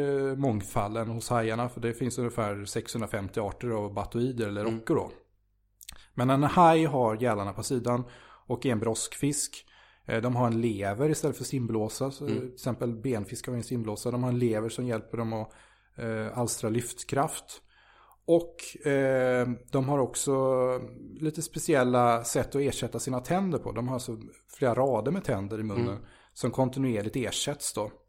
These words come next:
Speaker 1: Så att det är ju en, eh, unik, eh, sak hos de här, eh, broskfiskarna då. Och just den delen är ju dentin, så den är hård. Men resten av skelettet är brosk.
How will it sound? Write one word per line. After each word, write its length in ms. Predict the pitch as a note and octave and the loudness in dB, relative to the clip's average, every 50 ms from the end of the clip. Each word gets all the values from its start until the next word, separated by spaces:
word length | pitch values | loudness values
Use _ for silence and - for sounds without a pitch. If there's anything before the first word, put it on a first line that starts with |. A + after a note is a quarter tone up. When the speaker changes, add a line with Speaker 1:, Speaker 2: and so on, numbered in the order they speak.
| - _ _ _ _ _ _ _ - | -20 _ _ _ _ _ _ _ -10
Speaker 1:
Så 140 | - - | -8 -8
att 60 | A#2+ - | -2 2
det 80 | D3+ | 2
är 100 | D3+ D3 | 4 4
ju 140 | D3 D3 C#3+ | 4 4 2
en, 180 | C#3+ C3+ C3 B2+ | 0 -2 -2 -2
eh, 520 | B2+ B2+ B2 A#2+ A#2+ B2 C3 C3 B2+ E3 | -4 -6 -6 -6 -8 -10 -12 -8 -4 0
unik, 460 | C#3 B2 A2 G#2+ G#2+ - _ - - | 0 0 0 -2 -4 -10 _ -10 -6
eh, 220 | A#2+ A2 G#2+ G#2+ G#2 | -4 -4 -4 -4 -4
sak 340 | - - A2+ G2 - - - | -4 -2 -2 -2 -2 -6 -8
hos 240 | - G#2+ - - - | -8 -8 -6 -6 -6
de 140 | A#2+ A2 | -6 -4
här, 400 | G#2 A2 F#2+ F#2 F#2+ G2 G2+ G2+ | -4 -4 -4 -4 -6 -8 -10 -10
eh, 140 | G2+ G2+ G#2+ | -12 -12 -12
broskfiskarna 800 | A2 A2+ A#2+ - - - - - A#2 A2 - - A#2+ G#2+ G#2+ G#2+ | -8 -6 -6 -4 -6 -8 -6 -8 -6 -6 -6 -6 -6 -6 -4 -6
då. 180 | G#2 G#2 - - - - - - - - - _ _ _ | -6 -8 -10 -14 -18 -20 -20 -20 -20 -20 -20 _ _ _
Och 120 | C3 C3 | 0 2
just 220 | C3+ C3+ C3+ - - | 2 2 2 2 4
den 220 | C#3+ D#3 F3 E3+ | 4 4 6 6
delen 300 | D#3 C#3 B2 A#2 A#2+ B2+ | 4 4 6 4 4 2
är 140 | C3 B2+ A#2 | 2 0 0
ju 120 | G#2+ G#2+ G#2 | 0 -2 0
dentin, 500 | G2 A#2 G#2 G#2 - - C3+ A#2 G#2+ G2 | 0 0 0 0 -2 -2 -2 -2 0 0
så 120 | - - | 2 4
den 140 | A#2+ C#3 C3 | 4 4 4
är 60 | A#2 | 2
hård. 280 | A2 D#3+ D#3 C3 - G2 | 0 2 2 2 2 2
Men 140 | A2 A#2+ | 2 2
resten 340 | B2+ A#2+ - - - - F3 | 2 2 0 0 0 0 0
av 60 | E3 - | 2 0
skelettet 460 | - - - A2+ - - A#2+ - - | 0 0 0 -2 -2 -2 -4 -6 -4
är 60 | G#2 | -4
brosk. 600 | F2+ G2 G#2 - - - - - - - - - | -4 -4 -4 -4 -4 -4 -4 -4 -4 -6 -10 -16